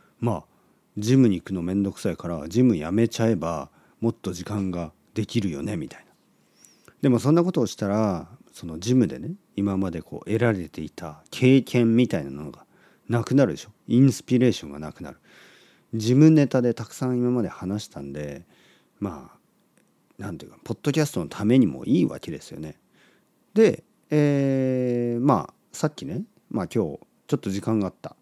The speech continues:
いや、やりたいことはたくさんある。ポッドキャストを撮ったり、掃除をしたりしなければいけないけど、天気がいいから、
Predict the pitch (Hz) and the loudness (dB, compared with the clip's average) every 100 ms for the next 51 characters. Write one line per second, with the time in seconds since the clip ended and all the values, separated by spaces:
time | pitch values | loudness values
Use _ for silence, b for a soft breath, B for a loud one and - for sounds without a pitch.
0 | _ B B B B _ 113 110 104 90 | _ B B B B _ -6 -4 -6 -6
1 | 107 - 139 147 127 85 80 - 95 87 | -6 -2 -2 -2 -6 -6 -12 -10 -10 -8
2 | 73 - - _ - 95 - - - - | -10 -12 -18 _ -14 -12 -10 -12 -12 -16
3 | _ 90 90 98 90 80 95 92 85 78 | _ -10 -4 -2 -2 -4 -6 -6 -6 -10
4 | - 90 85 78 73 - - 117 135 139 | -10 -8 -6 -8 -10 -14 -4 -2 0 2
5 | 95 90 - 117 110 - - 175 196 202 | 2 0 0 0 0 -4 -2 4 4 6
6 | 226 196 117 - _ b b b b _ | 4 4 2 -6 _ b b b b _
7 | - 311 392 - 85 87 104 - 78 78 | 0 2 2 -2 -4 0 -2 -2 -6 -6
8 | 69 | -8